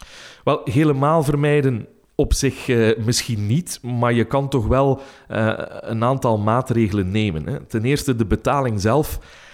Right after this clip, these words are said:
Ehm, er zal wellicht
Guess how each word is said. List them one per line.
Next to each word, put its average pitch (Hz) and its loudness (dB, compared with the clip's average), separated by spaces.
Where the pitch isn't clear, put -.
Ehm, 101 -2
er 113 0
zal 139 0
wellicht 107 -2